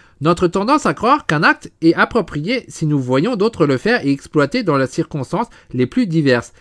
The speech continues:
Le barman dispose souvent sur le bar quelques billets d'un dollar au début de soirée comme s'il s'agissait de pourboires laissés par les premiers clients, afin de faire croire qu'il est d'usage de laisser au bar des pourboires de cette importance. Dans les églises,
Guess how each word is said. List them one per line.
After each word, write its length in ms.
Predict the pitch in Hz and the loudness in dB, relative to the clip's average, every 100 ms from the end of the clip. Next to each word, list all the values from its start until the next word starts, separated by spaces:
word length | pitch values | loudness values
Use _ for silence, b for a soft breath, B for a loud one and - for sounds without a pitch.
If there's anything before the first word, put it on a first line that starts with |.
| b 123 | b -2
Le 120 | 123 | 0
barman 400 | 131 127 240 262 | 0 0 0 0
dispose 380 | 151 - 262 - | -4 -2 -2 -2
souvent 260 | 139 220 | -4 -4
sur 140 | - 151 | -2 0
le 120 | 135 | 0
bar 200 | 196 262 | 0 0
quelques 240 | 151 156 | -2 -2
billets 280 | 131 151 240 | -2 -2 -2
d'un 140 | 175 | 0
dollar 380 | 147 131 156 233 | 2 2 4 2
au 80 | 143 | 2
début 240 | 131 170 | 0 0
de 140 | 208 151 | 2 2
soirée 320 | 143 139 226 | 2 0 0
comme 180 | 196 165 | -2 -2
s'il 160 | 160 | -2
s'agissait 460 | 127 123 120 - 233 | 0 -2 -2 -4 -4
de 80 | 131 | -4
pourboires 500 | - 110 160 226 190 | -6 -4 0 2 2
laissés 340 | 135 127 220 B B - | 0 -2 -6 B B -4
par 180 | 147 135 | -2 0
les 120 | 120 | 0
premiers 340 | - 165 208 | 0 0 0
clients, 260 | - 131 - 120 | -4 -6 -6 -10
afin 280 | 151 202 | -8 -6
de 80 | 160 | -6
faire 220 | - 123 | -4 -6
croire 320 | - 202 254 - | -4 -2 -2 -4
qu'il 220 | 143 123 | -6 -4
est 60 | |
d'usage 440 | 117 117 175 247 175 | -4 -4 -2 -2 0
de 100 | 127 | -2
laisser 360 | 120 - 240 b b b b _ | -2 -2 -6 b b b b _
au 140 | 151 131 | -2 0
bar 340 | 156 247 220 | 2 2 0
des 140 | 131 | -2
pourboires 400 | 120 123 170 247 | -2 0 2 0
de 80 | 151 | 0
cette 220 | - 190 | -4 -2
importance. 520 | 175 160 147 139 117 - b - | 0 0 -2 -4 -6 -10 b -4
Dans 100 | 127 | 0
les 220 | 131 120 | 2 0
églises, 340 | 131 240 277 | 0 0 0